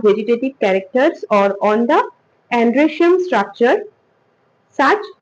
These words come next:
system were artificial। They separated the closely related species since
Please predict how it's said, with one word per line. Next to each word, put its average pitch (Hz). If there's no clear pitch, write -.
system 254
were 269
artificial। 247
They 240
separated 277
the 220
closely 277
related 254
species 269
since 240